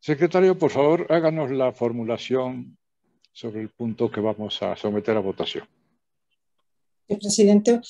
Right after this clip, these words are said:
Speaker 2: pues se retoman también los argumentos del doctor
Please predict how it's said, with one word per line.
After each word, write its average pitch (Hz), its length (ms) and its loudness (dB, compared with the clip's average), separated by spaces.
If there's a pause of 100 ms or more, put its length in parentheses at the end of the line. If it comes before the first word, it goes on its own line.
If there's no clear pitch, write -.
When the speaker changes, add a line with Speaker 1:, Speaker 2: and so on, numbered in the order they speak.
(360)
Speaker 2:
pues 208 280 2
se 214 280 4
retoman 208 420 4
también 202 300 4
los 208 160 2
argumentos 196 540 0
del 190 120 0
doctor 202 420 -8